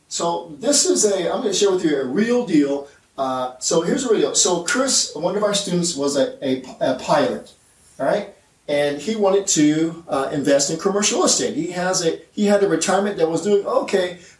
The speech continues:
but nowhere near retirement, nowhere near, all right? So he came to us, and, uh,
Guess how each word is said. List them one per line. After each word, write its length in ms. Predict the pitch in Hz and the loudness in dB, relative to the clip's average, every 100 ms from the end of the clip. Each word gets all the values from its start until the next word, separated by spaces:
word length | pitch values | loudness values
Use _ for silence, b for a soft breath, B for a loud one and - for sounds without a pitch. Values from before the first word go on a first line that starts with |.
| - | 0
but 180 | 135 | 2
nowhere 480 | 143 190 214 185 156 | 2 2 4 4 4
near 220 | 135 127 | 2 2
retirement, 440 | 110 - 107 - - 196 | 0 -4 -6 -8 -14 -8
nowhere 560 | 170 202 202 160 131 | -2 2 4 2 0
near, 360 | 120 104 104 - 147 | -2 -8 -12 -14 -4
all 80 | |
right? 180 | 147 - - | -2 -2 -8
So 480 | - 156 156 156 B B B | -6 -2 -2 -2 B B B
he 140 | - 185 | -10 -2
came 240 | 220 240 | 0 2
to 160 | 269 214 | 2 2
us, 480 | 175 220 - - - | 2 0 -2 -4 -6
and, 400 | 151 151 151 147 | -2 -2 -2 0
uh, 260 | 156 147 | 0 0